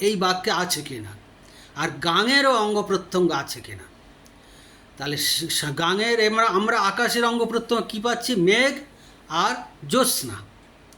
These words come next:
এটা পেয়ে গেলাম আকাশের অঙ্গ প্রত্যঙ্গ। আর গাঙের অঙ্গ প্রত্যঙ্গ কী পাচ্ছি? না, পাল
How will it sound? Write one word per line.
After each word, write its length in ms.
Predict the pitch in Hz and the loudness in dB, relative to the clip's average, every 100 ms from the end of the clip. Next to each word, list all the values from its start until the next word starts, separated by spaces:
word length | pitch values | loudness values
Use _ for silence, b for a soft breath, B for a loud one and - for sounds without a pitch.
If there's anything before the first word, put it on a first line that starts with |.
| - B B B B | -20 B B B B
এটা 220 | 202 226 | -2 0
পেয়ে 280 | 233 220 220 | 2 4 4
গেলাম 260 | 214 214 214 | 4 0 0
আকাশের 560 | 165 190 214 - 240 | 0 0 0 2 2
অঙ্গ 220 | 202 165 151 | 4 2 0
প্রত্যঙ্গ। 460 | 147 120 - 87 - - B B B | -8 -16 -18 -20 -20 -20 B B B
আর 200 | 151 170 | -4 -2
গাঙের 560 | 160 156 165 220 262 269 | 0 -2 0 2 2 4
অঙ্গ 240 | 247 247 | 4 2
প্রত্যঙ্গ 440 | 240 240 - 233 214 | 2 0 -2 -2 -2
কী 140 | - 220 | -4 -4
পাচ্ছি? 520 | 220 208 - 247 247 B B B B | -2 -2 -4 -4 -6 B B B B
না, 240 | 131 160 175 - | -2 0 0 -2
পাল 440 | - 175 220 254 | 0 4 4 2